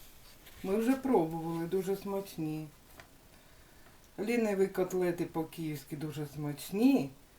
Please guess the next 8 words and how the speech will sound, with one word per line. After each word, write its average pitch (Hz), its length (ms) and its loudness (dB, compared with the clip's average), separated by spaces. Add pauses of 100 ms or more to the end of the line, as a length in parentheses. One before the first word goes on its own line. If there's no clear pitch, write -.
(280)
До 175 160 2
начинки 190 500 0
можна 170 340 0
додавати 165 560 2
чесничок 185 920 -4
або 165 220 0
зелену 185 420 2 (100)
цибульку. 156 680 -4